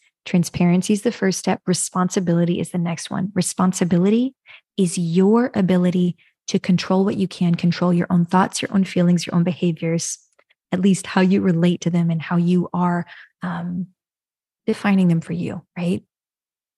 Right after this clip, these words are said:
Your responsibility is you.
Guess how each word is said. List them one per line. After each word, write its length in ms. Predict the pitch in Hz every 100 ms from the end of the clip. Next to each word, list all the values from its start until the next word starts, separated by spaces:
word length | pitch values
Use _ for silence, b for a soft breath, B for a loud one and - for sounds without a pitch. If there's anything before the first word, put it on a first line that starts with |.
| _ _ _ _ _ -
Your 300 | 180 190 196
responsibility 880 | 208 - 185 180 180 185 185 190 -
is 160 | 185
you. 400 | 180 175 180 180